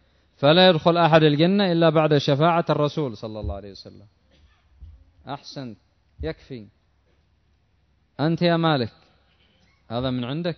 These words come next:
لا أحد يعلم أحدا. ها.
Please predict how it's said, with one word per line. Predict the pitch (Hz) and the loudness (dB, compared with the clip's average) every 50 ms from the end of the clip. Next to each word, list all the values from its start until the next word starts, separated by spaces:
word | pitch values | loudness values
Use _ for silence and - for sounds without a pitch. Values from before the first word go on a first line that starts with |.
| _ _ - | _ _ -18
لا | - 120 131 147 | -14 -10 -10 -10
أحد | 143 - - 139 131 127 | -8 -8 -10 -10 -8 -10
يعلم | 123 123 127 135 127 120 117 127 135 135 131 127 127 | -12 -12 -12 -12 -10 -8 -6 -6 -4 -4 -4 -4 -6
أحدا. | 123 120 - 120 101 101 95 87 82 - _ _ _ _ _ _ _ _ _ _ _ _ _ _ _ _ _ _ 120 | -6 -8 -10 -10 -10 -10 -12 -14 -16 -20 _ _ _ _ _ _ _ _ _ _ _ _ _ _ _ _ _ _ -6
ها. | 123 135 131 113 | -4 -4 -4 -6